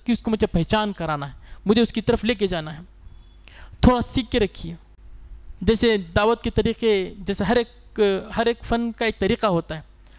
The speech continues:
जो भी काम होता है उसको करने का एक तरीका होता है, सिखलाया जाता है, कोर्सेज होते हैं। अगर मुझे शौक़ है तो मुझे सीखना चाहिए, बल्कि शौक़ पैदा करना चाहिए और सीखना चाहिए।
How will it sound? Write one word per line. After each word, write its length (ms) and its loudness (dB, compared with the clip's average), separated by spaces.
जो 160 4
भी 100 2
काम 180 0
होता 200 2
है 40 2
उसको 160 -4
करने 260 -6
का 80 -8
एक 100 -10
तरीका 300 -4
होता 280 -6
है, 120 -12
सिखलाया 460 0
जाता 260 -4
है, 80 -2
कोर्सेज 480 2
होते 240 0
हैं। 200 -8
अगर 220 2
मुझे 220 0
शौक़ 300 0
है 60 -4
तो 100 -2
मुझे 180 -4
सीखना 380 -2
चाहिए, 340 -10
बल्कि 220 2
शौक़ 300 2
पैदा 220 2
करना 240 -8
चाहिए 160 2
और 60 -8
सीखना 260 -4
चाहिए। 380 -8